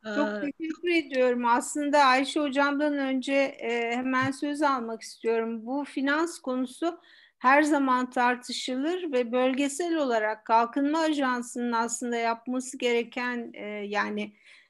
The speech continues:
Speaker 1: e, bütçe ayırması gereken, hani kültürel hizmet anlamında da her bölge için, e, böyle bir çabanın olması gerekir. Ama, e, ne yazık ki biz Ankara bölgesi için, Ankara müzeleriyle ilgili bir belge çalışması için başvurduk ve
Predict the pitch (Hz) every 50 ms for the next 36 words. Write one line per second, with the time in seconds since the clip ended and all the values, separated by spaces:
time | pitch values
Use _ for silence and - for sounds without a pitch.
0 | _ - 240 220 214 208 254 269 277 - - 294 - - 220 233 233 233 233 233
1 | 226 226 233 226 - - - 269 262 226 208 214 214 208 208 202 202 208 - 202
2 | 196 208 226 254 294 302 - 208 214 214 208 202 - 226 214 202 208 226 233 226
3 | 226 233 226 214 202 208 214 220 226 220 - 220 202 208 214 208 208 208 208 208
4 | 208 208 226 220 202 190 202 208 240 285 - _ _ _ _ _ _ _ - 226
5 | 233 247 240 220 214 220 220 220 220 208 226 240 226 - 208 - - - - 220
6 | 226 269 339 359 359 359 - - 214 214 220 220 220 214 214 214 214 208 208 214
7 | - - - - - 214 220 220 226 240 240 220 233 - - - 233 226 214 240
8 | 247 262 277 269 247 233 233 233 233 233 240 240 - - 269 202 208 208 196 190
9 | 185 185 - - 208 220 254 320 - - - - - 226 240 240 247 254 247 -
10 | - - 226 226 233 226 226 233 254 269 285 277 269 269 269 254 - - 277 262
11 | 240 233 262 269 269 262 269 - - - 226 233 254 247 247 262 240 233 214 196
12 | 214 220 214 214 208 220 214 - 233 220 208 214 - 214 208 214 226 220 - 240
13 | 233 233 226 226 226 220 208 208 226 220 220 220 220 226 233 254 247 220 208 202
14 | 202 196 190 190 196 196 196 208 208 196 202 214 208 214 214 214 240 233 - -
15 | 208 202 196 - - - 202 202 202 208 - 180 190 190 - - 208 208 208 208
16 | 220 208 - - 247 247 247 247 294 302 302 - 262 226 233 240 240 240